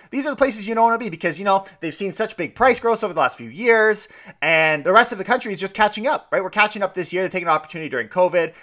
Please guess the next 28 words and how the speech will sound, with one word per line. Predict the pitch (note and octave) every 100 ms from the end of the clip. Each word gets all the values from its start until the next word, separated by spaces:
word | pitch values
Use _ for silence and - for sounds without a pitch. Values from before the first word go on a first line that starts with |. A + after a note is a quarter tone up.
| _
People | - B3 D#4
love | F3 G3+
our | B3+ A#3+
country. | B3 C4+ A#3+ B3+
They | E3
love | F3+
our | A3 G#3+
place. | G#3+
They | G3+
just, | A#3 B3+ - _ _
they | -
don't | G#4+ A#4
love | G4+ G4
Toronto | - C#4+ C4 B3+ A#3
as | C#3 A#2+
much. | G#2+ - - - _ - - -
<laughs> | - - G3+ - - F#3 F#3 - - _ _ _ D3
But | C3 A3 A#3+ -
here | E3+ B3 D4+ D#4+ D4
is | G#3+ A3+ A3 G#3+ G#3 _ _ _ _
what | E3 G3+ - E3
really | A#3 B3 A3+ G#3 F#3
explains | F3+ - G#3 G#3+ F3+ D#3
why | D3 F3 E3
we're | D3 C#3
seeing | C3 - - E3+ C3+
this | B2+
article, | C#3 A#2+ - - A2